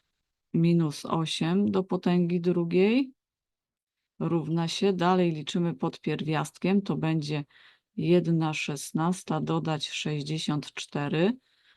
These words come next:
Gdy to dodamy, to pod pierwiastkiem będziemy mieć sześćdziesiąt cztery całe jedna szesnasta,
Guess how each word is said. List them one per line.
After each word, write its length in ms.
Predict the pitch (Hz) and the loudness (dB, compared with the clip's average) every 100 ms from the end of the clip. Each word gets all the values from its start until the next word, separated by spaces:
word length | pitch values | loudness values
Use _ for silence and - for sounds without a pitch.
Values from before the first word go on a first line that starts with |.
| _ - | _ -4
Gdy 220 | 156 202 | 4 4
to 180 | 202 170 | 4 2
dodamy, 500 | 165 151 160 185 180 | 2 2 2 2 0
to 160 | 170 | -2
pod 280 | 151 170 - | -2 -4 -4
pierwiastkiem 720 | - 160 151 165 185 - 165 156 | -2 -2 0 0 0 -2 -2 0
będziemy 360 | 160 156 165 | -2 0 0
mieć 280 | 160 156 - | 0 -2 -6
sześćdziesiąt 760 | - 156 151 165 180 156 139 - | -4 -4 -2 -2 -2 -2 -4 -10
cztery 420 | - - 160 151 | -8 -4 -2 -4
całe 460 | - 160 160 151 143 _ - _ _ - | -4 -2 0 -2 -6 _ -20 _ _ -6
jedna 560 | 160 160 175 160 151 151 | -2 2 2 2 -2 -2
szesnasta, 1040 | - 147 - 151 147 - - 147 170 | -4 -6 -4 -2 -2 -4 -4 0 4